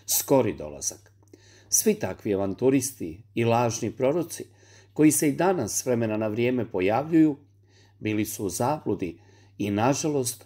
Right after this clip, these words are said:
mnoge dovodili u zabludu. Krist je jasan. Nitko ne može znati točno vrijeme,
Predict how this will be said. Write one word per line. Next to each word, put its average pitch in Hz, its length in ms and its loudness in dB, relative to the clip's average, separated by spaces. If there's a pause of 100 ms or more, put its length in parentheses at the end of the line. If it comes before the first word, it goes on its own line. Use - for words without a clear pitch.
(120)
mnoge 117 640 0 (180)
dovodili 107 680 0
u 87 80 -4
zabludu. 85 560 -6 (1000)
Krist 165 360 2
je 180 120 6
jasan. 165 440 2 (560)
Nitko 139 460 0
ne 85 140 -4
može 98 260 -2
znati 120 400 -2
točno 120 440 0
vrijeme, 165 440 0